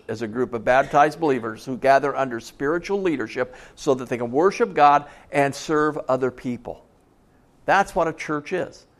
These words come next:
I pray that we will exercise that today. And we have a great opportunity today, right this afternoon. In fact, there's ladies coming across the street, and I'm sure they're coming to a baby shower.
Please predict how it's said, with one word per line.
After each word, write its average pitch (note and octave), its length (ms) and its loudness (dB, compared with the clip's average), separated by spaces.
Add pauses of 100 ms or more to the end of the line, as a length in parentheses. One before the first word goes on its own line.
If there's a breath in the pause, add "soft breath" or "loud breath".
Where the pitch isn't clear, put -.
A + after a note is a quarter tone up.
(220 soft breath)
I G#3 140 2
pray F#3+ 340 2
that D#3+ 200 0
we D#3+ 140 4
will C3+ 240 4 (200)
exercise C3+ 680 -2
that B2 320 0
today. A2 360 -2 (280 loud breath)
And E3+ 120 -4
we G#3+ 100 2
have F#3 100 4
a C#3 60 0
great D#3 280 2
opportunity C3 720 0
today, A#2+ 380 -2
right B2+ 220 -2
this B2 180 -6
afternoon. B2 420 -2
In A2+ 60 -12
fact, A#2+ 200 -2
there's A#2 220 -8
ladies A#2 360 -6
coming A2+ 220 -10
across G#2 320 -6
the G#2 80 -12
street, A2+ 320 -12 (340 soft breath)
and C3+ 120 -4
I'm C3+ 100 -4
sure C3+ 240 -4
they're A#2 120 -2
coming A#2 360 -6
to A#2 200 -4
a G#2+ 180 -4 (720)
baby C3+ 400 -8
shower. G2 560 -14